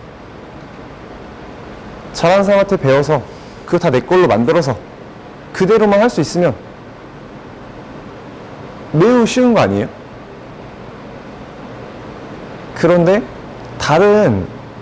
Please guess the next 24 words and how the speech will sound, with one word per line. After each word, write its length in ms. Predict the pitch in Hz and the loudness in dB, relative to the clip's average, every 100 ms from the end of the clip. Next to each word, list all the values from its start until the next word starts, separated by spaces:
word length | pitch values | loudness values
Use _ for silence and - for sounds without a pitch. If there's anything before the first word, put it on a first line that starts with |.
| - | -6
분양 260 | 160 175 | 2 2
상담사라는 1000 | 180 202 202 196 190 180 175 175 170 170 165 | 4 2 4 4 4 6 6 6 6 4 2
직업을 440 | - 123 135 139 | 0 4 4 4
갖고 340 | - 113 131 | 0 -4 2
있는 300 | 123 120 123 117 | 4 4 4 2
그 160 | 117 | -2
다른, 380 | - 110 117 104 - - - - - - - - - - - - - - - - - | 0 2 2 2 -4 -16 -16 -18 -18 -16 -16 -16 -18 -18 -16 -16 -16 -16 -16 -16 -14
다른 420 | - - 131 170 190 | -10 -2 2 4 4
현장에 360 | 202 196 190 | 2 2 2
있으신 340 | 123 139 151 143 | 2 0 0 2
분들은 420 | 123 104 113 110 - - - | 2 2 2 -2 -6 -14 -2
물론 280 | 127 156 156 - - - - | 2 2 0 -14 -20 -18 -4
그렇게 240 | 135 139 | -4 0
해서 120 | 139 | 0
하나부터 400 | 143 196 196 - | 2 2 2 2
뭐 120 | 131 107 | 4 6
열 160 | 117 | 4
가지 360 | - 139 131 156 - - - | 4 2 2 -2 -4 -18 -4
해서 120 | 147 | 0
알려주시는 760 | - 120 147 175 170 - 160 139 | 2 4 6 4 2 2 2 4
뭐 100 | 117 | 2
팀장님들도 600 | 190 190 196 185 165 143 | 0 2 2 2 2 2
계시겠지만 720 | 120 113 151 165 - 107 113 - - - - - - - - - - - | 2 0 2 0 0 -2 -2 -8 -18 -18 -18 -18 -18 -18 -18 -18 -18 -6
대부분은, 640 | - 143 208 175 160 202 | 2 6 6 4 4 2